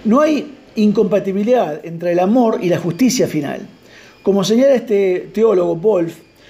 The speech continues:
un Dios indiferente a la injusticia no sería bueno.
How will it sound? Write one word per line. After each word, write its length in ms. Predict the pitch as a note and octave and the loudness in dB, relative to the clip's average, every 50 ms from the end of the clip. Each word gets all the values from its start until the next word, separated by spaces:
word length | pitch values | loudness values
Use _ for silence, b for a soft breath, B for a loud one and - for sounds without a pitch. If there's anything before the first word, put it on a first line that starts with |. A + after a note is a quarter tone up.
| B B B B | B B B B
un 160 | - A#3 A#3 | 0 2 2
Dios 240 | B3 C4+ C4+ B3+ C4 | 4 4 2 2 2
indiferente 760 | A#3 G#3 G3+ F3+ - - G3+ G#3 G#3+ F#3+ E3 D#3+ D3 E3 E3 | 2 2 2 0 2 2 2 4 4 2 0 -2 -2 -2 -2
a 100 | D#3+ D#3+ | -2 -2
la 80 | - - - - | -4 -8 -8 -4
injusticia 840 | A3 A3 G3 G3 G3 E3 - - A3+ F3+ - - D#3+ D#3+ - - - | -2 -2 0 -2 -2 -2 0 0 0 0 0 0 0 -2 -2 -2 -2
no 120 | G#3 A#3+ | -4 -2
sería 320 | - - A#3 C4+ C#4 A3+ F#3 | -2 -2 0 0 2 2 2
bueno. 320 | D3+ C#3+ C3+ B2 A2 G#2 | 2 0 -2 -6 -8 -12